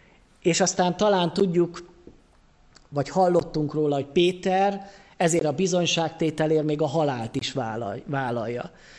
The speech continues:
Ö, körülbelül harmincöt évvel Jézus kereszthalála után, ő is kereszthalállal hal meg, Rómában, amikor Néró a császár, és elfogatja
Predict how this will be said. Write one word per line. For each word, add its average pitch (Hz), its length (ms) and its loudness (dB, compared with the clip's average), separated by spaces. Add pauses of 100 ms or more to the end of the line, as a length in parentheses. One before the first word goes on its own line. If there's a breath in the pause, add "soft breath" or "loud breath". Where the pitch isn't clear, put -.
(800 soft breath)
Ö, 165 280 2 (180)
körülbelül 175 760 6
harmincöt 185 800 4
évvel 147 680 4
Jézus 156 600 0
kereszthalála 139 800 -2
után, 180 520 -2
ő 156 160 0
is - 380 -2
kereszthalállal 131 920 -2
hal 117 340 -6
meg, 165 380 -4 (520 loud breath)
Rómában, 175 720 4
amikor 147 500 -2
Néró 151 440 0
a 127 100 -4
császár, 165 640 0
és 131 180 -2
elfogatja 143 960 -2